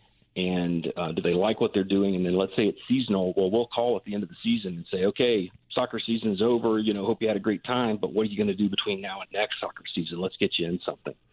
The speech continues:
So it's, uh, it's really a very much an engagement model. And we also provide peer mentoring and, um, and resiliency kind of stuff where we want them to be out there telling their story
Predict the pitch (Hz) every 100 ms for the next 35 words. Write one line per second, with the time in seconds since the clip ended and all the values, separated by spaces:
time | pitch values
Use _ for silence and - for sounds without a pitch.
0 | _ _ _ _ - 95 95 95 - 90
1 | - - 98 120 143 107 95 92 113 113
2 | 104 98 90 82 92 101 135 127 120 120
3 | 131 135 _ _ _ _ - 101 98 98
4 | 101 107 - 98 104 90 92 85 - 107
5 | 104 101 - 101 101 101 - 87 85 85
6 | 76 76 76 73 - _ - _ _ -
7 | - 92 92 92 104 101 - 101 104 92
8 | 85 - 95 - 87 92 90 73 78 104
9 | 104 101 - 92 101 95 - 90 90 -
10 | 92 95 - 95 90 - 101 104 92 92
11 | - - 101 101 98